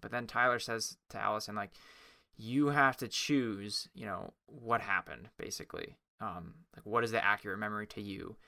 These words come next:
And then live your life with that, whatever it is.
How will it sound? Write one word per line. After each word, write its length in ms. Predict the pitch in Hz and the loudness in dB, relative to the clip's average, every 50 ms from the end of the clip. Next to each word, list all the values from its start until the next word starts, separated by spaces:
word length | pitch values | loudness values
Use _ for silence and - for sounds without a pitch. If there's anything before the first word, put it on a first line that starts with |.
| _ _ _ - | _ _ _ -12
And 100 | - 107 | -8 -8
then 220 | 101 95 95 104 | -6 -6 -4 2
live 460 | 113 117 120 117 110 110 104 - - | 4 6 6 6 4 2 0 -2 -2
your 80 | 110 110 | -2 0
life 460 | 110 104 104 101 101 98 - - - _ _ _ _ _ _ _ _ | 2 2 2 2 0 -4 -8 -12 -16 _ _ _ _ _ _ _ _
with 160 | - - - - | -6 -6 -4 0
that, 300 | 101 104 98 90 - - - _ _ _ _ _ | 0 2 2 2 0 -2 -6 _ _ _ _ _
whatever 340 | - 117 107 104 101 98 95 | 0 2 2 4 4 2 2
it 80 | 95 | 2
is. 340 | 101 98 98 - - - - | 0 -2 -2 -2 -4 -4 -4